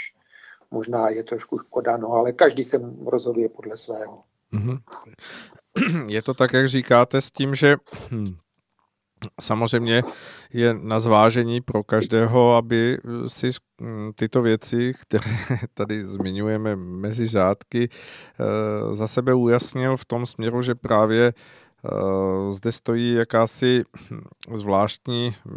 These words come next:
Speaker 2: dvojakost, protože mnoho lidí uvažuje tím, že, hm, dávat hlas, eh, institucím, které jsou,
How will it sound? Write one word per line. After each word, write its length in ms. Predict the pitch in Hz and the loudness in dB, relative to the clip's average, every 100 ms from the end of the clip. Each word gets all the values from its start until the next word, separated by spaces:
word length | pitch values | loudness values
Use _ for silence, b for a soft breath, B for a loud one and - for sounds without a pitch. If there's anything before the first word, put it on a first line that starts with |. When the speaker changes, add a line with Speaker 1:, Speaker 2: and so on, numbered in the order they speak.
| 85 | -14
Speaker 2:
dvojakost, 840 | 95 98 98 101 104 - 123 156 - | -10 -4 2 4 2 2 0 -2 -6
protože 520 | - - 117 - 120 120 B B | -10 -6 -6 0 0 -2 B B
mnoho 180 | - 113 | -6 0
lidí 260 | 131 120 117 | 0 2 2
uvažuje 360 | 113 113 131 | 4 4 2
tím, 320 | 117 - 113 120 | -2 -4 -4 -2
že, 300 | 131 113 113 b b b b - | 2 4 4 b b b b -18
hm, 320 | 107 101 101 | -16 -14 -2
dávat 240 | 101 104 120 | 2 2 2
hlas, 540 | 104 107 110 - - | 2 2 2 -4 -8
eh, 580 | 104 92 92 90 95 87 | -4 -4 -4 -8 -12 -10
institucím, 760 | 104 - - 113 117 - 120 | -10 -8 -8 -8 -8 -6 -8
které 560 | 120 - 113 110 110 113 110 | -6 -2 0 4 4 2 0
jsou, 500 | - 113 113 110 | -2 -2 -2 -4